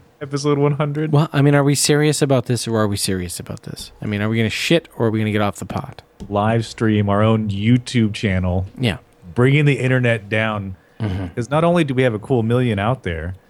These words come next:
Speaker 1: of course, that's underestimated, uh, but we are each bringing down per episode a cool million as well.
Speaker 2: Yeah. Wh-, what about just a quick visit to Toys R Us,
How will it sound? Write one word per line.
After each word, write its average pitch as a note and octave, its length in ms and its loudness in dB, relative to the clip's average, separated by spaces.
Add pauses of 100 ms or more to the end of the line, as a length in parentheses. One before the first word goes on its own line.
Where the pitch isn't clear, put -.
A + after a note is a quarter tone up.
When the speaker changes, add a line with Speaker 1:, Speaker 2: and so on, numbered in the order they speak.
(160)
Speaker 1:
of F#2 80 -10
course, F#2 260 0
that's F2 180 -2
underestimated, F#2 960 0 (440)
uh, G2 300 2 (160)
but G#2 200 2
we G#2 320 4
are G2 260 2
each G#2+ 400 -2
bringing G#2 400 0
down G2+ 520 0
per A#2 200 0
episode F#2+ 540 -2
a F2 100 -8
cool F2 220 -6
million E2 460 -6
as F#2 160 0
well. - 220 -6 (120)
Speaker 2:
Yeah. - 140 -8
Wh-, - 300 -4
what F3 120 2
about A#3 220 0
just - 180 -6
a E3+ 60 -2
quick - 260 -6
visit B2 320 0
to A#2+ 80 -4
Toys A#2+ 320 0
R A2 180 2
Us, G2+ 300 -8